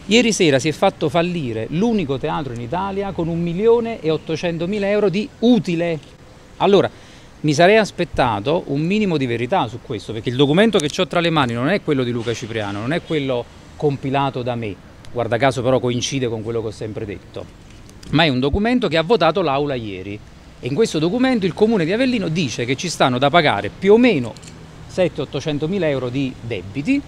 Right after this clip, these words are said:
però ci sta un milione e settecentomila euro, sta scritto qua,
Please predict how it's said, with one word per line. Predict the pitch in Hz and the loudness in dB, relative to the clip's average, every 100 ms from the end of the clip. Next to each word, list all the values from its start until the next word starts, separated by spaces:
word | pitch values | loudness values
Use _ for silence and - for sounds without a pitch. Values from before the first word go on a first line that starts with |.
| - - - - - | -10 -20 -20 -20 4
però | 277 262 | 6 6
ci | 226 | 4
sta | - 190 | 0 2
un | 190 | 2
milione | 208 220 277 294 269 - | 0 2 2 4 2 0
e | |
settecentomila | - 196 - 180 208 175 190 233 208 | -2 -2 0 0 -2 0 0 2 4
euro, | 202 185 | 4 2
sta | - | -4
scritto | 127 135 269 | -8 -8 -10
qua, | - 247 | -2 -2